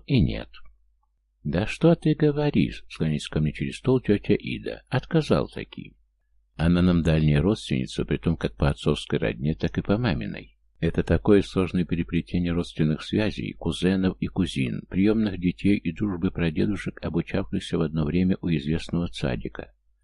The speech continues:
что я, попытавшись разобраться, кто есть кто на семейном древе, потратил неделю и заработал стойкую мигрень. Но разобрался таки поверхностно. Родственников и подчас достаточно известных у нас много.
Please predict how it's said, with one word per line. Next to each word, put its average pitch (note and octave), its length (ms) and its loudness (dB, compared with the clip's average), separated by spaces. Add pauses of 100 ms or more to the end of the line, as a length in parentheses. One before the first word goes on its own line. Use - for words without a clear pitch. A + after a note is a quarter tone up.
(140)
что - 220 -2
я, F#2 160 2
попытавшись - 640 -4
разобраться, D2+ 600 -4
кто - 180 -4
есть C#2 180 0
кто - 280 -2
на D#2 120 -4
семейном D2 540 -2
древе, D#2+ 400 -2 (260)
потратил E2 420 -2
неделю D2+ 460 0
и - 100 -10
заработал D2 480 -2
стойкую C#2 560 -2
мигрень. - 500 -6 (420)
Но F2 120 0
разобрался A2 560 -2
таки - 420 -8 (380)
поверхностно. - 800 -6 (560)
Родственников E2+ 640 2
и D#2 80 0
подчас - 400 -2
достаточно A#2 720 -4
известных A2 560 -4
у D2+ 60 -2
нас D#2 280 0
много. A1+ 520 -6